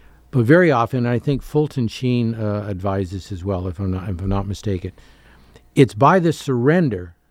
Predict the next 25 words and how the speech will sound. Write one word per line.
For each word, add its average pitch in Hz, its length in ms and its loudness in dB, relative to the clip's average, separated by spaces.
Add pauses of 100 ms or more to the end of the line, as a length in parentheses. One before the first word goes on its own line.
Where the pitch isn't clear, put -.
that 113 160 -6
God 117 260 2
is 104 120 -2
able 104 280 0
to 107 100 -4
act 107 320 -4
and 95 140 -6
give 98 180 -4
you 98 100 -2
the 90 120 -4
light, 92 280 -4
because 127 300 0
until 180 320 4
then, 127 240 0
your 123 160 0
will 123 400 2
is 101 140 -6
an 117 120 -4
obstacle 101 600 -6
to 98 120 -8
him 95 280 -6
giving 95 380 -4
you 92 120 -6
the 92 120 -8
light. 90 340 -12